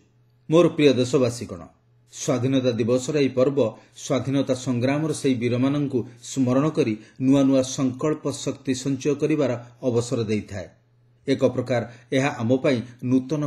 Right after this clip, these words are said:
ପ୍ରେରଣା ନେଇ ଆସିଥାଏ, ନୂଆ ଉତ୍ସାହ, ନୂଆ ଉଦ୍ଦୀପନା ନେଇ ଆସିଥାଏ। ଆଉ ଏଥର ତ ଆମେ ସଂକଳ୍ପ ଗ୍ରହଣ କରିବାର ନିହାତି ଆବଶ୍ୟକତା ମଧ୍ୟ ରହିଛି।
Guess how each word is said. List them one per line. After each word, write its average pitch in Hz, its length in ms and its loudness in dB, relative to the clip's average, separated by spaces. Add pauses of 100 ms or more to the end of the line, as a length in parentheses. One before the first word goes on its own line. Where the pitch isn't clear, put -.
ପ୍ରେରଣା 123 400 0
ନେଇ 120 160 4
ଆସିଥାଏ, 104 440 -8 (480)
ନୂଆ 127 320 6
ଉତ୍ସାହ, 127 340 -4 (400)
ନୂଆ 120 180 2
ଉଦ୍ଦୀପନା 123 560 0
ନେଇ 113 160 0
ଆସିଥାଏ। 104 440 -8 (440)
ଆଉ 139 200 4
ଏଥର 180 300 2
ତ - 100 -6 (320)
ଆମେ 135 160 0
ସଂକଳ୍ପ 147 460 -2 (120)
ଗ୍ରହଣ 117 280 -2
କରିବାର 151 380 0 (300)
ନିହାତି 135 360 0
ଆବଶ୍ୟକତା 147 540 -2
ମଧ୍ୟ 120 280 -2
ରହିଛି। 101 340 -8